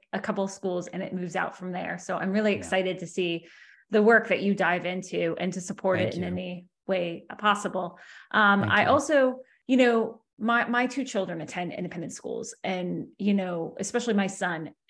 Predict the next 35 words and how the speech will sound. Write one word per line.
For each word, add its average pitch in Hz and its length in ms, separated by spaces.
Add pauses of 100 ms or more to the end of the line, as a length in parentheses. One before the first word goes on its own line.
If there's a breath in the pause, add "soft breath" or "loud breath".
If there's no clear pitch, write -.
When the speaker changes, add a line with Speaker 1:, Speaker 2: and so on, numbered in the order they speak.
(220)
Speaker 1:
he's 208 460
thrived 190 560
so - 380
much 190 240
in 180 60
that 165 160
environment. 160 560
And 180 220
I - 60
Speaker 2:
That's 180 120
Speaker 1:
just 196 160
Speaker 2:
awesome. 196 120
Speaker 1:
look 202 140
at 196 140
s-, - 260
other 262 200
students 220 440
who 214 120
could - 200
totally 262 460
benefit 196 460
from, 180 320 (240 loud breath)
from 220 160
what 214 100
he's 220 460
experienced. 185 960
Um, 180 480
so 202 500 (240 loud breath)
I, 226 220
I'm 262 160
just 302 240
wondering, 196 680
you 220 120
know, 202 320
as 240 640